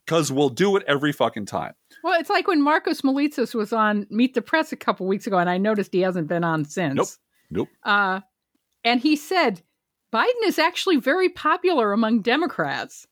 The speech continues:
Speaker 1: Yes.
Speaker 2: And
Speaker 1: Yes,
Speaker 2: you would
Speaker 1: he
Speaker 2: have
Speaker 1: is.
Speaker 2: thought he took an actual shit on the table.
Speaker 1: No! No!
Speaker 2: Don't say that!
Speaker 1: Don't say that! That fucks up our whole thing.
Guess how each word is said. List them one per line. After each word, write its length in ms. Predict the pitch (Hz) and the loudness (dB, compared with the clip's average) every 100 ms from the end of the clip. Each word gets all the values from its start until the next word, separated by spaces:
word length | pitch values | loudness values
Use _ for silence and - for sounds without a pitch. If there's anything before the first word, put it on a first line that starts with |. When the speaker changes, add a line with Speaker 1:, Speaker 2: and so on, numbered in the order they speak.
| _ | _
Speaker 1:
Yes. 320 | 131 107 - 277 | 2 2 -4 -2
Speaker 2:
And 140 | - | 2
Speaker 1:
Yes, 80 | 453 | 4
Speaker 2:
you 40 | 453 | 4
would 60 | |
Speaker 1:
he 40 | 62 | 2
Speaker 2:
have 60 | |
Speaker 1:
is. 60 | - | 0
Speaker 2:
thought 240 | 349 453 | 0 0
he 140 | 392 370 | 0 -2
took 260 | - 440 294 | 0 0 0
an 140 | 269 - | -2 0
actual 520 | 262 359 - 381 370 | 0 0 0 0 0
shit 360 | - - 370 311 | -2 -2 0 2
on 140 | 240 247 | 0 0
the 60 | 240 | -2
table. 600 | - 220 208 147 - _ _ | 0 0 0 -2 -6 _ _
Speaker 1:
No! 720 | 214 311 381 415 415 403 349 - - _ | -2 0 2 2 2 2 0 -2 -20 _
No! 240 | 320 370 | 0 2
Speaker 2:
Don't 280 | 370 392 415 | 6 6 4
say 200 | 262 - 494 554 | 2 0 2 2
that! 420 | 508 440 392 - - - | 2 2 2 0 -6 -4
Speaker 1:
Don't 220 | 427 453 | -2 0
say 280 | - 415 415 | 2 2 2
that! 340 | 427 415 320 _ _ _ | 2 2 0 _ _ _
That 140 | 403 - | -4 0
fucks 240 | 403 - | -2 0
up 120 | - | 0
our 100 | 403 | 2
whole 200 | 381 415 | 2 2
thing. 460 | 403 440 427 359 | 2 0 0 -2